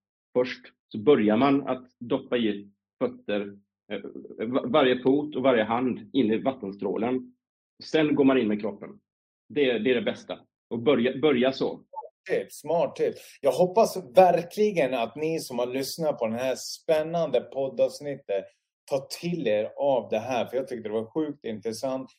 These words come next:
Speaker 2: Jag är jättetacksam, Fanso Anjay, att du ville närvara här i,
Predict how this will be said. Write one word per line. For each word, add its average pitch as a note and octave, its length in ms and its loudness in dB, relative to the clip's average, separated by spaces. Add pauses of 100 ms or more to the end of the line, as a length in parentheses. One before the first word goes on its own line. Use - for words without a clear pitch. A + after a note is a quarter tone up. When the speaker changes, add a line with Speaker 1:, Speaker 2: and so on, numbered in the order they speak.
(240)
Speaker 2:
Jag B2+ 140 2
är C3+ 220 -2
jättetacksam, F#3+ 840 0
Fanso C#3 360 0
Anjay, C3 480 -4
att B2+ 220 -8
du C#3+ 100 -4
ville B2+ 220 -6
närvara B2+ 500 0
här A#2+ 220 -2
i, A#2+ 100 -4